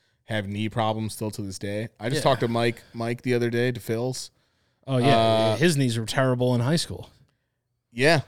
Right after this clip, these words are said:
Speaker 2: I love Mike DePhillips, bro.
Speaker 1: And, uh, you know, guys like that, that just fucking played football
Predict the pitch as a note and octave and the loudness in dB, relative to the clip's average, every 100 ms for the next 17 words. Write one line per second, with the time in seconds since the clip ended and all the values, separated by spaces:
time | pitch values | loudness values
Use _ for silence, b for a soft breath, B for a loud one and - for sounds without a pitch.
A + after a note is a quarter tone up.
0 | _ A#2+ C#3+ B2+ A2+ G#2 F#2+ - - F2+ | _ 2 4 4 2 -2 -12 -14 -14 -12
1 | F2 - E2+ F#2+ - _ _ _ _ _ | -12 -12 -12 -14 -18 _ _ _ _ _
2 | _ - _ A#2+ B2+ B2+ B2+ A#2+ B2 A#2 | _ -20 _ 2 4 6 4 2 4 4
3 | A2+ B2 C3 B2 A2+ _ _ B2 B2 B2+ | 2 2 2 2 0 _ _ 4 4 4
4 | C3+ A#2+ A#2 A#2 B2+ C3 A2+ G#2+ A2+ A2 | 2 2 2 4 4 4 -2 0 0 0
5 | - - - _ - A#2+ A2 A#2+ A2+ A2+ | -2 -10 -16 _ -6 -4 -2 -2 -2 -2
6 | A2 G#2 - A#2+ A2+ - A#2+ A#2+ | -4 -6 -2 0 0 -2 -2 0